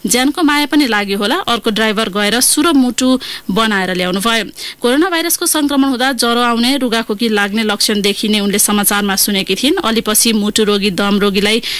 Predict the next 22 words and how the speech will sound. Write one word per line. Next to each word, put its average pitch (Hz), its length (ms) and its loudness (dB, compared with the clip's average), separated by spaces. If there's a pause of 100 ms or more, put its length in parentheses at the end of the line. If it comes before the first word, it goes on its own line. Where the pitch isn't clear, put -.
(140)
धेरै 254 220 2
च्याप्ने 294 280 2
र 294 60 0
निको 254 300 2
नहुन 247 380 4
पनि 294 180 2
सक्ने 285 320 0
समाचार 226 400 0
सुनिन्। 240 360 2 (260)
उमेर 240 240 2
पुगेकालाई 226 480 0
कोरोना 214 400 0
लागे 202 300 0
निको 208 300 0 (720)
हुन 233 200 4
पनि 294 320 2 (240)
सक्ने, 233 480 0
नहुन 233 380 2
पनि 311 200 2
सक्ने 247 300 -2
खबर 202 280 -2
सुनिन्। 247 280 2